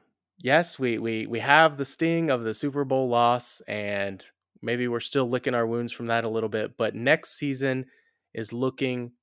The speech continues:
bright. And as, as everybody talks about how the A F C North is gonna be tougher with a healthy Lamar and Deshaun Watson,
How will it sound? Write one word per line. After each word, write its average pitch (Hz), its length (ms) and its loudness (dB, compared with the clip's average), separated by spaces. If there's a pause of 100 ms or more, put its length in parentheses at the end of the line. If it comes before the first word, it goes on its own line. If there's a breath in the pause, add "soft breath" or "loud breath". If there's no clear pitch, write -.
bright. 113 500 0
And 113 160 -4
as, 110 220 0
as 113 180 0
everybody 131 380 2
talks 131 320 0
about 123 260 2
how 117 520 2 (520 soft breath)
the 117 140 0
A 127 60 6
F 123 60 -2
C 135 140 -2
North 123 340 0
is 117 240 -4
gonna 117 160 -4
be 113 120 -6
tougher 117 400 -2
with 110 120 -2
a 104 60 -4
healthy 117 320 -2
Lamar 110 580 0
and 101 120 -4
Deshaun 113 400 -2
Watson, 110 680 -2